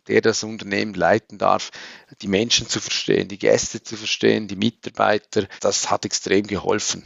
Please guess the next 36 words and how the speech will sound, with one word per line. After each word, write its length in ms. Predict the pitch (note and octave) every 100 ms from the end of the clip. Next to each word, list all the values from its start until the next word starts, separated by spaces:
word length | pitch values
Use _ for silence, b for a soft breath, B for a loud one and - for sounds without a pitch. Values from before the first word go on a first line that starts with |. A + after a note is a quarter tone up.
| -
muss 240 | G2+ G2
ich 100 | -
sagen. 360 | - G2+ F#2+ F2+ G2
Ja, 320 | G2 G2+ F2+ -
oder 260 | A2 G#2+
auch 160 | A2 G#2+
Dinge 300 | - A#2 A#2
eben 300 | A2+ G#2 G2+ _
zu 140 | - A2
verstehen, 640 | G2+ - - A2+ A2+ G#2+
wie 80 | G#2
sie 120 | G2+
nicht 300 | A2 B2+ -
sein 240 | G2+ F#2+
können, 400 | - A2+ F2+ E2 _ _
wo 180 | G#2+
man 220 | G2+ G2+ F#2+
dann 200 | G2 F#2+
dachte, 400 | F#2 G2 - F#2+
ja, 160 | G2+
das, 240 | G2 - -
das 200 | - -
muss 260 | - A2 -
doch 220 | G2+ F2
und 120 | F#2
so. 200 | - - - B B B B B B
Also 460 | - F#2 G2 G2 - - - _ -
sicher 320 | C#3 C#3+ C3+
das 100 | -
Thema, 320 | A#2+ A#2+ A2+
das 140 | B2
Thema 260 | - A2+ G2+
Klarheit 840 | - G2 - - A2+ G2+ G#2 - -
in 100 | G#2+
allen 260 | G2 G#2 B2+
Belangen 520 | B2+ A2+ G#2 B2+ C3+